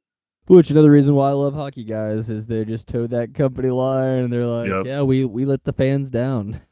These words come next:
Speaker 2: Yep, exactly. Be smart, boys. Just give them the media answer and get the fuck out. Who cares if the journalists are mad at you?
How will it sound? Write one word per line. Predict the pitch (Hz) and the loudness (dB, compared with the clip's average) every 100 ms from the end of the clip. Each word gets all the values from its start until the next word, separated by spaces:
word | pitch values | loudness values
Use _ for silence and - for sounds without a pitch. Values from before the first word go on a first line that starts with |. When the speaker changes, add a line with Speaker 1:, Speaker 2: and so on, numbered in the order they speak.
| _ _ | _ _
Speaker 2:
Yep, | 170 113 113 - | -4 -2 -4 -8
exactly. | 92 92 98 95 - 87 82 85 _ 92 | -10 -2 0 0 -2 -10 -10 -14 _ -10
Be | 110 | -8
smart, | - 127 110 98 | -6 0 0 0
boys. | 95 92 90 | -4 -4 -6
Just | - 95 90 | -10 -16 -10
give | 110 | -6
them | 123 120 | -2 -2
the | |
media | 113 113 110 101 95 | -2 -2 0 -2 -2
answer | 92 - | -6 -10
and | 87 | -10
get | 92 | -10
the | 107 | -10
fuck | - 104 101 | -8 -6 -2
out. | 92 82 | -4 -4
Who | 104 | -12
cares | 101 101 101 | -6 -6 -4
if | |
the | 98 | -8
journalists | 85 95 90 87 | -6 -6 -6 -10
are | 107 | -10
mad | 90 87 | -8 -8
at | 80 | -10
you? | 80 | -16